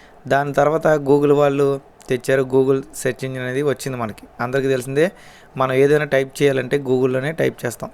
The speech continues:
YouTube వేరే అండి, ఎందుకంటే YouTube కూడా Google వాళ్ళదే కాబట్టి మనం దాన్ని Google కిందే పరిగణించాలి, ఓకేనా? మనం దేనైనా సరే, మనం Chrome బ్రౌజర్ వాడినా ఉండి, ఏ బ్రౌజర్ వాడినా సరే,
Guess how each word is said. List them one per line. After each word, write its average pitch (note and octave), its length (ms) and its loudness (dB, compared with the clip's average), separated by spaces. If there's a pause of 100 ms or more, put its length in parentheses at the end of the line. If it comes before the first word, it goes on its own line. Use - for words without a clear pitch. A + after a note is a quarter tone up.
YouTube D3 280 -2
వేరే C#3+ 260 2
అండి, A2+ 200 -6
ఎందుకంటే C3 480 -2
YouTube C3 260 -2
కూడా C3+ 320 0 (560)
Google C3+ 300 4
వాళ్ళదే B2+ 280 2
కాబట్టి A#2 320 -2
మనం B2+ 320 -4
దాన్ని A#2+ 240 -2
Google C3 380 -2
కిందే C3+ 180 -2
పరిగణించాలి, B2 680 -4 (140)
ఓకేనా? C#3 280 -4 (400)
మనం B2 220 -4
దేనైనా C3+ 340 0
సరే, C3+ 280 0
మనం B2+ 360 -6
Chrome C#3 460 -2
బ్రౌజర్ C3 320 2
వాడినా C3 300 0
ఉండి, C#3 200 -6
ఏ C3 200 2
బ్రౌజర్ C#3+ 380 2
వాడినా B2+ 320 -2
సరే, C3 340 -2